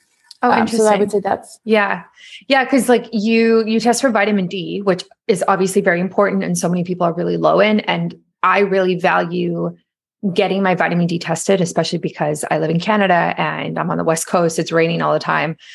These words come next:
Speaker 1: But I've always
Speaker 2: Right.
Speaker 1: wanted, like, my vitamin E levels tested or my vitamin A levels tested. And so I've always thought, like, I wonder if you will ever bring more biomarkers to it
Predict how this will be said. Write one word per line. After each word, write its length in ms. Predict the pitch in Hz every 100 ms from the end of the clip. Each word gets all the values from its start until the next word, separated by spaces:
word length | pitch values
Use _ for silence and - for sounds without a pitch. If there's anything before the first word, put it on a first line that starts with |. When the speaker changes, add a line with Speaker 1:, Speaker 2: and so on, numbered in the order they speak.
| - -
Speaker 1:
But 100 | 226
I've 140 | 233 -
always 360 | 196 208 233
Speaker 2:
Right. 60 | 208
Speaker 1:
wanted, 300 | 208 202 196
like, 240 | 175 175 -
my 200 | 196 190
vitamin 360 | 175 196 214 226
E 140 | 269
levels 340 | 254 190 185 175
tested 480 | 185 175 - 165 160
or 100 | 170
my 120 | 175
vitamin 300 | 170 170 185 185
A 160 | 196
levels 340 | 220 170 170 165
tested. 480 | 160 160 175 165 165
And 220 | 185 180
so 320 | 180 175 170 - - - _
I've 120 | - 196
always 280 | 214 208
thought, 240 | - 202 190
like, 200 | 180 175
I 100 | 185
wonder 840 | 185 185 190 190 185 185 180 175 _
if 220 | 202 196 202
you 100 | 190
will 160 | 202
ever 220 | 175 190 190
bring 340 | 175 185 185
more 320 | 170 180 240
biomarkers 800 | 202 175 160 160 160 165 156 -
to 120 | - 165
it 300 | 165 -